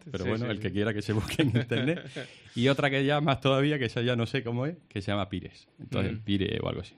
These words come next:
Speaker 1: Entonces,
Speaker 2: Mm.
Speaker 1: bueno, eh, animo a la gente, esa la verdad que pueden entrar toda la gente que quiera, en el momento que empieza aquí a aquello funcionar,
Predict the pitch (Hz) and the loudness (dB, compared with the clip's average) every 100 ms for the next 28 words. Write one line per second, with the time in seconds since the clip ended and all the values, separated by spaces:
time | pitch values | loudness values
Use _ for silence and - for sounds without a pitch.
0 | - 107 117 113 104 90 - - - 82 | -4 2 4 4 4 2 -2 -12 -10 -6
1 | 98 101 101 104 117 110 98 98 98 95 | -2 0 2 2 0 0 0 0 0 0
2 | 95 98 101 95 98 98 95 98 95 98 | 0 0 0 0 0 2 0 0 0 0
3 | 98 101 101 113 131 135 98 95 95 92 | 0 0 0 2 2 0 0 0 -2 -2
4 | 92 90 92 92 92 90 90 90 - 98 | -4 -4 -4 -2 -2 -2 -2 -4 -2 -2
5 | 92 98 | 0 0